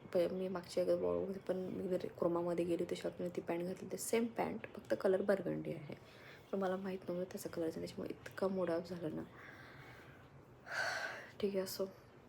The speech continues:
बघू आता ते उद्याच कळेल. आणि व्लॉग हे एंड करायचा राहिला होता,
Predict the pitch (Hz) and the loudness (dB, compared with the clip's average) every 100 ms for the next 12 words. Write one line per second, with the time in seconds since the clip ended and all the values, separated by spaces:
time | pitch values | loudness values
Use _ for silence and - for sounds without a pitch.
0 | - - 180 175 175 - - 175 175 170 | -20 -10 2 4 4 2 0 2 4 4
1 | - - 170 - - - - - 156 156 | 2 2 2 0 -8 -18 -8 0 2 2
2 | 160 151 180 - 196 220 190 175 175 175 | 2 2 0 0 0 2 2 2 2 0
3 | 180 156 143 - | 0 0 -2 -2